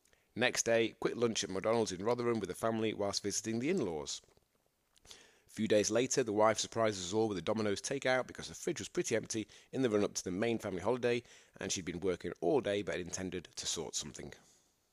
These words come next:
When you work in the fitness industry, people assume one of two things. One, you live like a monk and only ever eat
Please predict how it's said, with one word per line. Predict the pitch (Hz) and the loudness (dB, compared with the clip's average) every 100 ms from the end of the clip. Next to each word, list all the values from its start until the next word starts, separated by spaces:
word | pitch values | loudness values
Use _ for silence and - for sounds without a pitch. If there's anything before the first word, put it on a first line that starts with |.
| _ _ _ - _ _ _ _ _ _ _ _ _ | _ _ _ -20 _ _ _ _ _ _ _ _ _
When | 208 202 | 4 8
you | |
work | 196 175 | 10 10
in | 131 | 10
the | 107 | 4
fitness | 120 - | 4 4
industry, | 107 87 - | 2 2 -2
people | 98 117 110 | -2 -4 -2
assume | 104 110 101 | -2 0 0
one | 104 | 0
of | 101 | -2
two | - 113 | 0 0
things. | - 90 78 - - - _ _ _ _ _ _ | 0 -2 -2 -2 -2 -2 _ _ _ _ _ _
One, | 104 117 139 180 - - _ | 0 4 4 4 -10 -20 _
you | - 98 | -6 0
live | 123 | 2
like | 123 | 2
a | 113 | 2
monk | 110 165 165 | 4 2 2
and | 87 | -2
only | 104 113 117 | 2 2 2
ever | 104 104 | 0 -2
eat | 92 101 - | -2 0 0